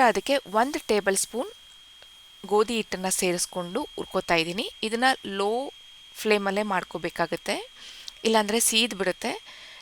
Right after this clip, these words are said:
ನೀವ್ ಬೇಕಿದ್ರೆ ಮೈದಾ ಬೇಕಿದ್ರೂ ಸೇರಿಸ್ಕೋಬೋದು, but ನಾನು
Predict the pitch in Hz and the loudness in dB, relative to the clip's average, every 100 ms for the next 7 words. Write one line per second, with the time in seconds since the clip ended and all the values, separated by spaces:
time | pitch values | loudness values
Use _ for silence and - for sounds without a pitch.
0 | - 277 240 262 247 254 240 185 180 196 | -6 -2 2 2 4 2 2 4 4 6
1 | 240 240 226 220 220 226 202 185 - 196 | 4 4 0 -2 -4 -4 -4 -2 -4 -6
2 | 180 170 202 294 - - - - 214 226 | -4 -6 -6 -10 -16 -20 -6 -2 0 2
3 | 220 208 202 190 190 | 2 4 2 2 0